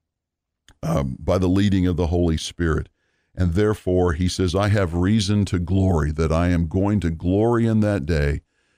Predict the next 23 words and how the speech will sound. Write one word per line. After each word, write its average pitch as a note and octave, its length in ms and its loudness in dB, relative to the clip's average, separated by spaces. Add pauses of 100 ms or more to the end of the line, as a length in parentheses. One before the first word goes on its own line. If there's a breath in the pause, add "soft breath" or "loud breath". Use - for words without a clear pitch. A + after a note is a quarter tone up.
(120)
because E2 460 -2
when F2+ 360 0
we're G#2+ 240 2
raptured G#2 640 0
up G#2 180 -2
there F#2 200 0
together, D#2 720 -2 (420)
we'll A#2 200 2
see D3 220 0
each C#3 220 -2
other. D#2 260 0
We F#2 200 0
will G2+ 180 0
commune G#2+ 540 2
with F#2+ 160 0
each E2 220 -2
other. D#2 220 0
We F2+ 160 0
will F#2 180 -2
fellowship B2 760 -2
with D2+ 160 0
each D2+ 220 -2
other." C#2+ 260 0